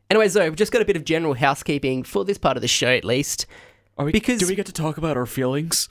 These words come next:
Speaker 1: Yeah, we get to talk about our feelings and recent
Speaker 2: Wow.
Speaker 1: events and stuff like that. But the big one, which I want to talk about first, though, is you went skydiving, Alex.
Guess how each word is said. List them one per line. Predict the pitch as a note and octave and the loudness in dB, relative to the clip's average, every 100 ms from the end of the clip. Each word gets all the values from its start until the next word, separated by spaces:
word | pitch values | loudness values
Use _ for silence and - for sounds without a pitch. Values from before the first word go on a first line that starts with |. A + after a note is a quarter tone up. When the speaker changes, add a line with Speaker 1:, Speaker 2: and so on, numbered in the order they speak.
| - | -2
Speaker 1:
Yeah, | C#4+ D#4 | -2 0
we | |
get | C#4 G#4+ | -2 -4
to | |
talk | - D4+ | -2 -2
about | D4 C#4+ | 2 0
our | A#3+ | 0
feelings | A3 A#3 B3+ G#3+ | -2 0 0 0
and | G#3 - | 0 2
recent | E4 D#4+ F#3+ | 2 4 2
Speaker 2:
Wow. | |
Speaker 1:
events | D3 F3 F#3 | 4 0 0
and | F#3 E3 | -4 0
stuff | G3 E3+ | 0 2
like | E3+ D#3 | 0 2
that. | F3+ - _ _ _ _ _ | 0 0 _ _ _ _ _
But | - G3 F3+ | -2 -2 -2
the | D#3+ | -2
big | A3 C#4 - | 0 0 0
one, | F4 F#4 | -2 0
which | F4 - | -2 0
I | G3+ | 0
want | D#3 G#3 B3 | 2 2 2
to | D4+ | 0
talk | A3+ G#3+ | 0 0
about | F3+ D3 | 0 -2
first, | - - G3 C#4 - | -4 -2 0 0 -2
though, | A2+ F2+ G#3 - _ _ _ _ _ _ _ _ _ | -4 0 -2 -4 _ _ _ _ _ _ _ _ _
is | F3+ E3+ | -2 0
you | C#4 | 2
went | G#4 | 0
skydiving, | - - C#3 - B2+ A#2+ | 0 0 2 2 -2 -2
Alex. | D#2+ G2 - - - | -4 -4 -2 -4 -4